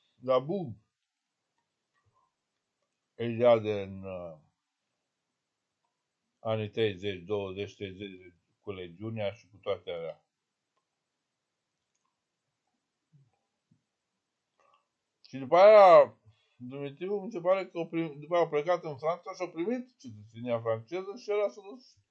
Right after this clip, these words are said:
ca fraierul la America. Să stea cu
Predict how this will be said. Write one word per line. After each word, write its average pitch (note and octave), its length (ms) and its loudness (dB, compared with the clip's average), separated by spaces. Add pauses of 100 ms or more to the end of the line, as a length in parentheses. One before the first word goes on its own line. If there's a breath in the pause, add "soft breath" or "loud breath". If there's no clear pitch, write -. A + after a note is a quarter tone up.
ca F#3 120 -8
fraierul A#2 500 -2
la A2+ 340 0 (840)
America. F2+ 640 -14 (1200)
Să B2+ 100 -18
stea D3 260 -8
cu C3+ 80 -16